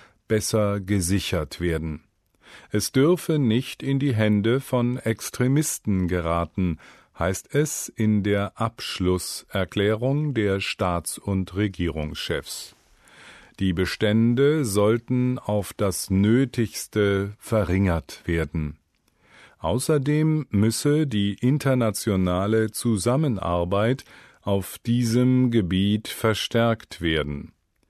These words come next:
Allerdings unterzeichneten nur fünfunddreißig der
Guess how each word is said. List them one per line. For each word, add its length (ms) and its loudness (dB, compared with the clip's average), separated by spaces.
Allerdings 720 0
unterzeichneten 1400 0
nur 540 2
fünfunddreißig 1500 -2
der 380 4